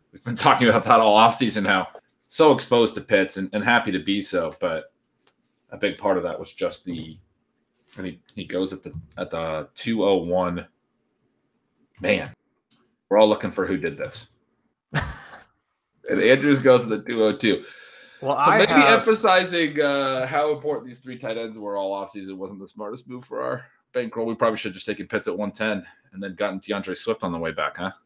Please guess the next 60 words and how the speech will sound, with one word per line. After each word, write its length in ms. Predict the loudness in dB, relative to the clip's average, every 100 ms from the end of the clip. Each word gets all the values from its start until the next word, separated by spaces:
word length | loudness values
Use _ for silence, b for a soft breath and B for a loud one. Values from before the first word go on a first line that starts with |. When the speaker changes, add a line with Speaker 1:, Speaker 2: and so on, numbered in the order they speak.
| _ _ _ _
Speaker 2:
Well, 100 | 2
I 60 | 2
was 100 | 4
gonna 640 | 2 4 4 4 0 -2 -8
say 240 | -6 -4
that 120 | -4
that 160 | -4 -4
was 360 | -2 0 0 -2
a 80 |
possibility. 800 | -8 -6 -6 -6 -10 -4 -4 -2 -2
I 140 | 0
have 200 | 0 0
Pitts 240 | -2 -4
ranked 220 | -4 -6 -8
number 220 | -10 -10
six 260 | -12 -10
overall, 480 | -10 -10 -10 -12 -14 B B B
<laughs> 300 | B -2 -2
so 200 | -2 -2
that 100 | -2
would 100 | -2
have 80 | -4
made 160 | -6
sense 220 | -8 -8 -4
by 100 | -4
my 140 | -4
board. 300 | -4 -4 -4 B B
The 100 | 0
only 160 | 4 4
reason 300 | 4 2 -2
to 120 | -4
not 300 | -4 -4 -4
do 140 | -6 -6
that 360 | -4 -4 -8 -14 _ _ _ _ _ _ _ -10
i-, 40 |
is 260 | -10 -8 -10
just 160 | -10
what 120 | -10 -12
you 60 |
mentioned. 300 | -14 -18 -12
We 100 | -10
do 160 | -6 -6
have 420 | -2 0 0 -4 -12 -20 _ _
quite 180 | _ -4
a 40 | -2
bit 120 | -4
of 80 | -2
Pitts. 400 | -2 -2 -8 -10 _ _ -2
All 180 | 2
players, 560 | 2 4 4 4 2 -2
even 220 | -6 -6
if 140 | -6 -4
they're 420 | -2 0 0 -4
on 160 | -8 -8
the 60 |
verge 220 | -6 -6
of 60 | -6
an 60 | -12
epic 260 | -10 -10
season, 640 | -10 -10 -8 -8 -10 -14